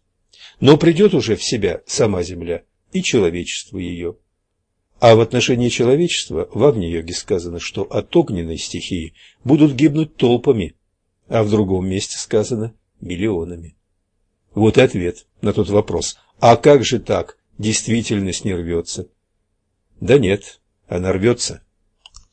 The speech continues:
На первый взгляд получается,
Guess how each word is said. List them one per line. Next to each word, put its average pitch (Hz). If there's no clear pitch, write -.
На 110
первый 131
взгляд 147
получается, 107